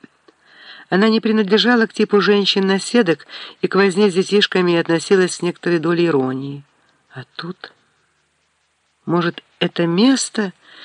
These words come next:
вызвало в ней такое желание, родовое гнездо, вырастившее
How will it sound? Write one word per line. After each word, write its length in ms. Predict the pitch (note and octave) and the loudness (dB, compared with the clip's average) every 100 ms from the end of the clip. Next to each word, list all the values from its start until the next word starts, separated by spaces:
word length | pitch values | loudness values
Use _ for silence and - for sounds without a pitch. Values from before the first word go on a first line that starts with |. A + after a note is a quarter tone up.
| - - | -20 -12
вызвало 520 | E3+ F3+ A3 F3 F#3 | 0 2 2 2 0
в 60 | F3+ | 0
ней 160 | F3 E3+ | 0 -2
такое 360 | F3 - E3+ | -4 0 0
желание, 760 | D#3 E3 D#3+ E3 D#3+ D3+ D3 C#3+ _ _ _ _ _ _ | 2 2 2 0 0 -4 -6 -10 _ _ _ _ _ _
родовое 560 | D3+ D#3 D#3+ E3 F#3+ F3+ | -6 -2 0 0 2 0
гнездо, 760 | E3+ F3 D3+ C3+ E3 D#3 C#3+ C#3+ - - - | 0 -2 -4 -4 0 2 0 -6 -18 -20 -6
вырастившее 840 | D#3 F#3+ F3+ - E3 - F3 E3+ | 0 2 2 -2 0 2 2 0